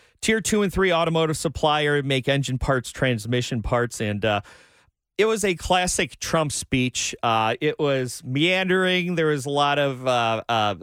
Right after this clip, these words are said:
going off topic, a lot of stream of consciousness, but the takeaway was, was doom and gloom.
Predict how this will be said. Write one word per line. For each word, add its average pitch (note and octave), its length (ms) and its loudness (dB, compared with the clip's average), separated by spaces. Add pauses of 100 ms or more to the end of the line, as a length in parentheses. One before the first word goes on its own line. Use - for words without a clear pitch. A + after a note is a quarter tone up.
(340)
going D#3+ 300 0
off C#3 240 0
topic, D#3+ 600 0 (340)
a - 60 -4
lot D3+ 200 2
of C#3 80 -2
stream E3 280 -2
of B2+ 140 -2
consciousness, C#3+ 720 -2
but C#3+ 260 0
the B2+ 240 -2 (580)
takeaway D3 800 0 (140)
was, D3+ 340 0
was D3 280 0
doom G#3 280 0
and G#3+ 140 0
gloom. F3 480 0